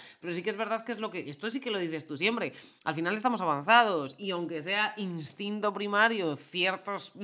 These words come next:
ciertas características que tenemos en la sociedad, coño, también las tenemos que ir superando, tenemos que ir analizándolas, tenemos que ir revisándolas y tenemos que ir deconstruyéndolas. Porque además esa es precisamente la definición de la deconstrucción, que mucha gente dice, "No, desconstrucción no me gusta". Pues sí,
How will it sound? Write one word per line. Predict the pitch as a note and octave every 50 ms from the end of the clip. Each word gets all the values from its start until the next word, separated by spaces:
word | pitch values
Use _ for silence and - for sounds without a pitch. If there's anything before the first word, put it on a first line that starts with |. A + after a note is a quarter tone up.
| G3 E3+
ciertas | - F#3 F3 - G3 F#3
características | G3 F#3+ F#3+ F#3 - G3 G3 G#3 G3+ A3+ - G3+ G3
que | G3 G3
tenemos | G3 G3+ G3+ G3
en | G3+
la | G#3 G#3
sociedad, | F#3 G#3 G3 G3+ G#3 G3+ G#3 A3+ A#3 A3+ - - - -
coño, | - - D#3 F3 F#3+
también | F#3 D#3+ D#3 D#3 D3+
las | D#3+ E3 E3
tenemos | F#3 F3+ F#3+ G#3 G#3
que | G#3 G#3
ir | A3 G#3
superando, | G#3+ G#3 G3+ G3 G3+ G#3+ A3+ A#3 A3+
tenemos | - E3+ D#3 D3+ D#3+ D3+
que | E3+
ir | F#3 F3+
analizándolas, | F#3 F#3+ F#3+ F#3+ F#3+ F3 G3+ G3+ G#3 G#3+ G#3 A3 A#3 A3+
tenemos | A3+ E3 D3+ D3+ D3
que | - F3+
ir | F3+
revisándolas | E3 G3 G3 G3 F#3+ F#3+ F#3+ G3+ G#3 G3+ A3 A#3
y | A#3
tenemos | G3+ G3+ F#3+ F3 E3+ E3+
que | F3 G3
ir | G3+
deconstruyéndolas. | G3 A3 G#3+ - G3+ F#3+ E3+ D#3+ D3 - - - D3+ D3+ C#3 C3 C#3+ E3 G3 A3 A#3 A3+ F3 D#3+ C#3+ B2+ A#2+ B2+ - - - - - - - _
Porque | - F3+ D3 C3+ D#3+
además | C#3+ C#3 D3 D#3+ E3+ F3
esa | F#3+ F3+ G3+
es | G#3 G#3
precisamente | - A3+ A#3+ A3 A#3 A3 G#3+ G#3 G3 G3 F#3+ F#3 F3+ F3 E3+ D#3 E3+ -
la | D#3+ F3 E3+ E3 D#3+ D#3 D3+
definición | D3 D#3 D#3+ D3 F3+ E3+ E3+ D3+ D#3+ F3+ F3+
de | F3 E3+
la | E3+ E3
deconstrucción, | D#3+ D#3+ D#3 - D#3 D3+ D3 - - D3 C#3+ B2+ B2+ D3+ G3 A3+ A#3+
que | A3+ G3
mucha | F#3 F3+ F#3 F#3+
gente | G#3 G3 G3
dice, | F#3+ F#3 D#3+ F#3
"No, | G3+ A#3 C4 C#4
desconstrucción | C4+ B3+ B3+ - - A#3 A#3+ A3 - - A3 G#3+ G#3 - A#3 B3+ C#4
no | C#4+ C4+
me | B3+ A#3+ A3
gusta". | F#3+ A3 A#3+ A#3+ - G3+ E3 -
Pues | F3+ F3+ D3+
sí, | - - C#4 C#4 B3+ A3 A3